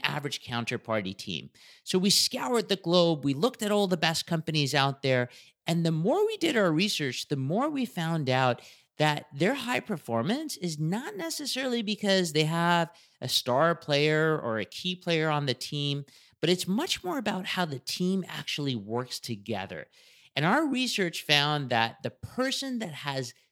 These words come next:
the most ability and the highest impact on whether that team is able to produce at a high-performing level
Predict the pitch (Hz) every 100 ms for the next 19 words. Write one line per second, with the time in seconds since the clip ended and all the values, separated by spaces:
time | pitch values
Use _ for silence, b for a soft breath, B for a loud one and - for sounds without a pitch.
0 | - 131 135 147 220 294 254 - 156 127
1 | 117 104 98 - - 135 123 - - -
2 | 285 - 185 160 139 110 - B B B
3 | - 143 131 135 180 202 240 196 170 -
4 | 175 156 139 147 156 160 - 131 - 127
5 | 120 156 175 - - b b - 123 127
6 | - 170 165 160 - 151 139 123 131 185
7 | 208 143 127 123